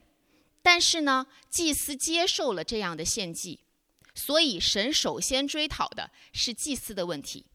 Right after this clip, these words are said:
那在《申命记》第十八章一到二节，我们可以很清楚地看到，神让祭司还有整个利未支派，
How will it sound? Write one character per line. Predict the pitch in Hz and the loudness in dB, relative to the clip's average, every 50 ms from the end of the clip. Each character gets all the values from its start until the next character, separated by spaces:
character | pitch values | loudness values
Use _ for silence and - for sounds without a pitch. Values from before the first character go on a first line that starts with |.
| _ _ _ _ _ _ _ _ _ _ _ _ _ _ - - - - _ _ | _ _ _ _ _ _ _ _ _ _ _ _ _ _ -20 -20 -20 -20 _ _
那 | - 220 226 202 196 | 4 6 6 6 6
在 | - - 269 247 226 214 - | 4 2 2 4 4 2 2
《申 | - - - 311 311 | 0 0 0 2 2
命 | 320 311 285 262 | 2 0 0 0
记》 | - 262 247 226 208 - _ _ _ _ _ _ _ | -2 -2 -2 -2 -4 -6 _ _ _ _ _ _ _
第 | 277 262 240 220 208 | -4 -2 -2 -2 0
十 | - - - - 226 | 0 0 0 0 4
八 | - 262 269 294 277 | 6 8 8 8 6
章 | - 277 247 262 | 4 2 2 2
一 | 277 277 285 | 0 2 4
到 | 294 247 | 4 6
二 | 269 294 254 226 | 6 6 6 4
节， | - - - - - _ _ _ _ _ _ _ _ _ - - _ _ | 2 -6 -8 -10 -10 _ _ _ _ _ _ _ _ _ -20 -20 _ _
我 | 214 | -2
们 | 208 247 - | -2 -2 0
可 | - 330 | 2 2
以 | 302 - | 2 2
很 | - 185 127 - | 2 -4 -4 -4
清 | - - 330 392 | -4 -4 -4 -4
楚 | - 262 | -6 -6
地 | 185 143 | -6 -6
看 | - - 254 214 185 175 | -6 -2 -2 -2 0 2
到， | 185 160 123 - - _ - - - _ _ _ - | 2 2 2 0 -4 _ -20 -20 -20 _ _ _ -4
神 | - - - 233 208 214 269 | 0 2 4 4 4 4 6
让 | 302 339 320 269 262 | 6 6 6 6 4
祭 | - - 330 294 240 | 0 0 0 2 0
司 | - - - 247 262 277 294 - _ - | 0 -2 -4 -6 -6 -6 -6 -8 _ -10
还 | - - 226 | -4 -2 0
有 | 254 285 | 0 2
整 | 277 - 233 170 120 151 | 2 0 0 0 -2 0
个 | 190 254 247 | 0 0 0
利 | 262 208 196 185 | 2 2 2 4
未 | 180 285 233 202 | 4 6 4 4
支 | - - - 240 277 | 4 2 -2 -2 -2
派， | - - 190 180 175 - | -2 -2 0 0 0 0